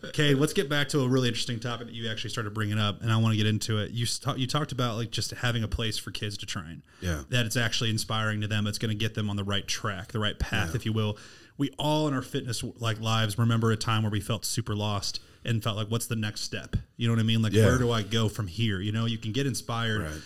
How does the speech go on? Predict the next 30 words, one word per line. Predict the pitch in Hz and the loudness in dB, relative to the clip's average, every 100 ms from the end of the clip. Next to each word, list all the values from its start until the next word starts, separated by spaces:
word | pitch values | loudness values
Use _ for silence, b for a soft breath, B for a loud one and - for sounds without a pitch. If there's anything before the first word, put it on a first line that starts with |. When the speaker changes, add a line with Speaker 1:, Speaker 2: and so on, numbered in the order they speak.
| - | -6
Speaker 1:
but | 120 | 0
that | 123 123 | 2 2
inspir-, | - 120 123 | -2 -4 0
that | 123 | 0
inspiration | 127 - 117 117 - 110 | 0 0 0 0 0 -2
can | 110 | 0
die, | 110 110 107 | 0 0 0
and | |
that | 107 | 0
motivation | 110 107 110 - | 0 2 0 0
can | 113 110 | -2 0
die | 110 107 | 2 0
pretty | 110 104 | -2 -2
quick | - 113 | 0 0
if | 110 | 0
you're | 110 | -4
not | 113 | -2
on | 104 | -2
the | 101 | -2
right | 101 - | -2 -2
track | - 113 104 | -2 -2 -2
and | 107 | 0
you | |
Speaker 2:
Yeah. | 98 | 0
Speaker 1:
don't | 82 | 0
feel | 110 | -4
like | 104 | -4
you're | |
making | 104 101 92 | -6 -6 -2
progress. | 151 127 104 - - | 0 0 -2 -6 -8